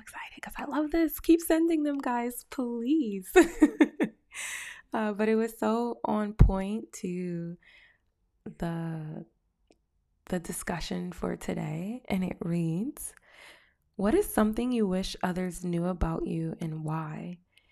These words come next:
And if I can be honest, I wish others knew that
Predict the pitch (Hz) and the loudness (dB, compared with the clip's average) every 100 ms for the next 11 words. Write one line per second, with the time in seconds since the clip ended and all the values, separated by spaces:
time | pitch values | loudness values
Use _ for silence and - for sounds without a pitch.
0 | _ _ _ - _ _ _ _ _ _ | _ _ _ -20 _ _ _ _ _ _
1 | 202 208 202 214 202 202 190 180 165 165 | 2 2 4 4 2 0 0 0 0 -2
2 | 180 196 202 - - - - 180 175 180 | -2 -4 -6 -10 -12 -10 -6 -2 0 0
3 | 180 180 - - - - 185 180 180 175 | 0 -4 -8 -12 -12 -4 -2 -2 -2 -4
4 | 165 185 175 175 190 175 165 165 165 - | -6 -6 -4 -2 -2 -2 -4 -6 -2 2
5 | 180 170 214 | 2 0 -6